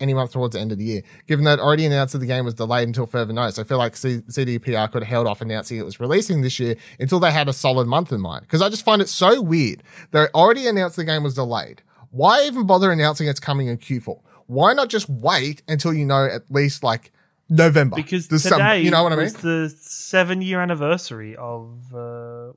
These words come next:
Speaker 2: Witcher Three.
Speaker 1: It's a seven. It's not like the tenth or something. Like, who fucking cares?
Speaker 2: They just wanna flip, they just wanna flip the bird to Ash. Ashley's complained about random anniversaries. Um, I think maybe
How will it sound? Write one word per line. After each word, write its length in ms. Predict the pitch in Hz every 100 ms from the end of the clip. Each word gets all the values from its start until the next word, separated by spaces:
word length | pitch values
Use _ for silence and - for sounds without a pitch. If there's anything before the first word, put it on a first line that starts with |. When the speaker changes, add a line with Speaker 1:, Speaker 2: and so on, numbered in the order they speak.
| -
Speaker 2:
Witcher 260 | 131 -
Three. 220 | 135 180 143 -
Speaker 1:
It's 180 | 262
a 60 | 302
seven. 460 | - 277 302 262 -
It's 140 | 208
not 100 | 277
like 160 | 277 262
the 100 | 226
tenth 400 | 190 196 220 -
or 100 | 269
something. 260 | 202 165 190
Like, 160 | 190
who 240 | 190 254 220 _ -
fucking 280 | 202 214 202
cares? 460 | 175 220 247 - _ _ - -
Speaker 2:
They 200 | 147 170
just 200 | 208 208
wanna 240 | 202 170
flip, 400 | 147 - 170 170
they 140 | 156 170
just 180 | 190 -
wanna 180 | 185 156
flip 240 | 175 156
the 80 | 143
bird 240 | 135 131
to 80 | 120
Ash. 480 | 113 123 117 - - _ -
Ashley's 380 | 143 - 156
complained 440 | - 147 151 143 147
about 240 | 139 131
random 340 | 131 139 139 139
anniversaries. 800 | 139 143 143 - 127 123 120 - _ _ _ _ _ _ _ _
Um, 240 | 226 254 254
I 140 | 240
think 200 | 320 339
maybe 840 | 170 170 180 226 160 131 139 214